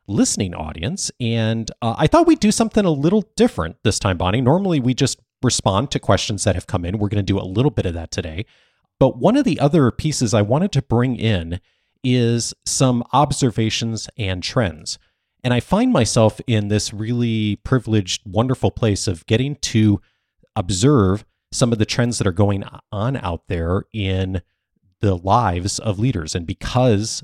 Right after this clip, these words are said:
of our academy cohorts and getting to facilitate and work with so many wonderful leaders on a regular basis, um, I get to see perspectives from leaders all over the globe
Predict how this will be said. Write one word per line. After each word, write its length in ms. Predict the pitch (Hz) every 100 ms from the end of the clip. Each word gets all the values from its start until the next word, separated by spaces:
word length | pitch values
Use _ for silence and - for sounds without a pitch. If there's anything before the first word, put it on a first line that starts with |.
| -
of 300 | 98 90 -
our 200 | 104 92
academy 540 | 90 - - 190 185 90
cohorts 680 | - 87 - 85 147 - -
and 320 | 107 92 85
getting 180 | 90 113
to 80 | 110
facilitate 600 | - 101 - 110 113 120
and 80 | 90
work 200 | 101 -
with 80 | -
so 140 | -
many 140 | 104 90
wonderful 460 | 90 110 - 87
leaders 460 | 87 117 87 87 - _ _ -
on 100 | 104
a 60 | 85
regular 340 | 101 98 87
basis, 500 | 95 107 - 82 - _ _ -
um, 120 | 101 101
I 60 |
get 220 | 117 185 -
to 60 |
see 200 | - 196
perspectives 800 | - 135 - 160 190 - 87 -
from 220 | - 95
leaders 500 | 95 95 101 101 - - _ _
all 320 | 120 147 165 -
over 300 | 143 131 123
the 100 | -
globe 520 | 110 117 147 156